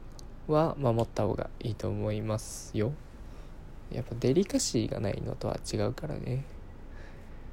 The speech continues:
まあ、そこがね、また会話の難しいとこなんですけどね。はい、ってことで、もうほんとリアルでこんなに話すことってないですけど、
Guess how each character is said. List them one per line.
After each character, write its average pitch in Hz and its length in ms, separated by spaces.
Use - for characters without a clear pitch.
ま - 40
あ、 - 20
そ - 160
こ - 200
が 120 160
ね、 53 140
ま 50 140
た 127 120
会 120 300
話 120 100
の 117 100
難 113 420
し 113 200
い 113 40
と 117 100
こ - 120
な - 80
ん - 60
で - 80
す - 120
け - 80
ど - 60
ね。 147 420
は 117 80
い、 107 40
っ - 40
て - 280
こ 117 120
と 110 140
で、 107 300
も 104 280
う - 100
ほ 120 80
ん 131 40
と 131 340
リ 143 180
ア 170 80
ル 127 80
で 101 120
こ - 180
ん 127 60
な 147 180
に 147 100
話 143 280
す - 80
こ 107 80
と 104 120
っ - 20
て - 180
な 104 80
い 107 40
で 110 60
す - 60
け 107 100
ど、 113 280